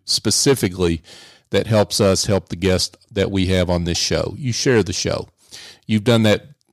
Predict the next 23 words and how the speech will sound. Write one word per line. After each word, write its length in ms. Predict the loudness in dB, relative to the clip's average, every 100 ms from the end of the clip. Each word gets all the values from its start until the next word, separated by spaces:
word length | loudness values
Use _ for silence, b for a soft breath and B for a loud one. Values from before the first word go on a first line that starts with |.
| _ _ _ _
traditionally 880 | -8 0 0 0 0 2 2 2 -2
and 240 | -6 -6 -4
consistently 840 | -4 -2 0 0 -2 -2 0 0
over 360 | 2 2 2 0
this 320 | 0 -4 -4 -8 -6
almost 380 | -4 -2 -2
seven 280 | 0 0 0
years 300 | 0 0 -2
we've 160 | -4 -4
done 220 | -4 -2
this 120 | -2
show, 400 | -2 0 2 0
and 140 | -2 -2
we 240 | -2 -2
appreciate 600 | -6 -4 -4 -2 -4 -4
you 360 | -4 -2 -2 -2
and 380 | -4 -4 -4 -6 B B B B
your 300 | -2 2 2
support. 600 | 2 -4 -4 -2 -2 -4
So 320 | -2 2 2 2
if 220 | -2 -2
you 120 | -2
could 320 | 0 -2 -4